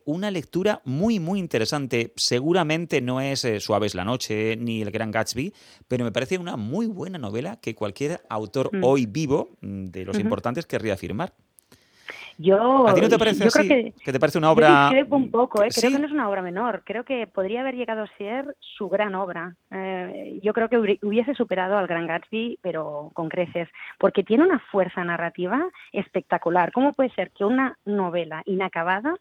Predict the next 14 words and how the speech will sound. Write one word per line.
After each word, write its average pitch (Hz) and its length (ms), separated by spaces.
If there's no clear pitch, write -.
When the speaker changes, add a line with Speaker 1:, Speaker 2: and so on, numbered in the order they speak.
Speaker 2:
nos 214 180
atrape 220 400
hasta 220 200
el 180 60
final? 180 460
Sabemos 208 540
que 185 80
es 170 80
inconclusa, 165 680
sabemos 196 540
que 170 260
el 180 80
personaje 175 460
muere, 165 400